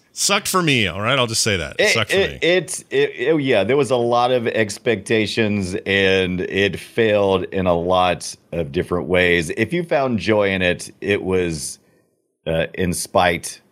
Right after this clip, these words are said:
Speaker 2: of the, uh, attempt to fail that.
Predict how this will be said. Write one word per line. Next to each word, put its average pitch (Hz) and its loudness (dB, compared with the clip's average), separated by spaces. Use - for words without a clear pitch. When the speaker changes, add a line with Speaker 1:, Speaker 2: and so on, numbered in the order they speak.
Speaker 2:
of 85 -2
the, 78 -4
uh, 71 -4
attempt 82 -4
to 78 -2
fail 73 -2
that. - -8